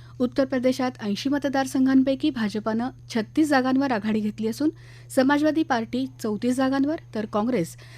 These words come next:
सात आणि राष्ट्रवादी लोकदल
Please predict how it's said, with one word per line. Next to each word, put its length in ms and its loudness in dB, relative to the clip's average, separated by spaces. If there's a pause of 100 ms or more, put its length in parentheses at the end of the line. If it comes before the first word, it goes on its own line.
(220)
सात 180 4 (260)
आणि 220 0
राष्ट्रवादी 560 0 (220)
लोकदल 480 0